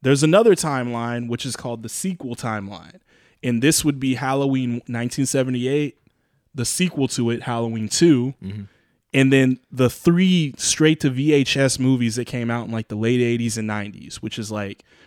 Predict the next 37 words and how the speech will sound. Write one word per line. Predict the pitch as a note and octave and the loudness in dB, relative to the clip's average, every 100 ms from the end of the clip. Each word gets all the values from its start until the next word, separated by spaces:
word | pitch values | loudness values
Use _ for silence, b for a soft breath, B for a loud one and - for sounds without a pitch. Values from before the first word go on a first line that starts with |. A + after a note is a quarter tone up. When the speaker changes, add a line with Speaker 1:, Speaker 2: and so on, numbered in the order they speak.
| b | b
Speaker 1:
The | - | -4
Return | A2 A2+ - D3+ | -4 -2 0 2
of | D3 | 2
Michael | C3 B2+ B2 A#2 | 0 -2 -2 -4
Myers, | A#2 A#2 A2+ A2+ A2 - - _ _ _ _ | -4 -4 -4 -6 -8 -10 -14 _ _ _ _
uh, | - G#2+ G#2 G2+ A2+ | -6 -4 -4 -6 -8
The | A2+ | -8
Curse | - C3+ B2+ - | -2 2 2 2
of | A2+ | -2
Michael | A#2 A#2 A2+ | -2 -4 -4
Myers, | A2 A2 G#2+ G#2 G2+ | -4 -4 -4 -6 -6
and, | A2+ | -6
like, | G#2+ G#2+ | -6 -6
Revenge | G#2+ G2 A2 G#2+ | -6 -2 -2 -4
of | G#2 | -6
Michael | G2+ G#2 G2 | -10 -12 -10
Myers. | F#2+ F#2 G2 | -12 -12 -14
Speaker 2:
See, | |
I | - | -12
don't | C3 | -12
remember | G2+ G#2+ G2 | -10 -10 -10
those. | E2 F2+ _ | -12 -14 _
Speaker 1:
Yeah, | - C#3 - | 0 0 0
so | - F3+ | -8 0
those | F3 F#3+ | 6 6
all | F#3 E3 | 8 6
went | D#3+ | 4
straight | - D#3 C#3+ | 4 2 4
to | D3 B2+ | 4 4
V | A2+ B2+ | 4 2
H | A#2+ - | 2 -2
S, | G#2+ | -6
so | - | -2
no | C#3 | 2
one | E3 C3 | 2 2
remembers | A2 G2+ - - | -4 -6 -12 -18
them. | - | -18